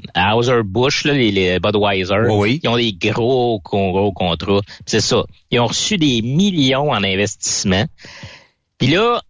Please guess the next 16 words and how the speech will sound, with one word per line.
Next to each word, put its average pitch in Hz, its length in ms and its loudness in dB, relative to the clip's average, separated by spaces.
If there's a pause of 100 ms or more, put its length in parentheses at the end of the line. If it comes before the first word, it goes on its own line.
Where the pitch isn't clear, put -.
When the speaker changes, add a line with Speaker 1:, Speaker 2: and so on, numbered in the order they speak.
(180)
Speaker 1:
ils 123 120 0
ont 147 120 4
eu 226 80 2
un 196 120 0
problème 131 540 0
la 139 120 0
semaine 175 240 -2
passée. - 380 -2 (480)
Puis, 151 380 2 (160)
euh, 101 380 2 (160)
ils 110 100 0
ont 120 100 4
eu 147 240 2
un 123 60 0
problème 156 300 0
avec 120 160 0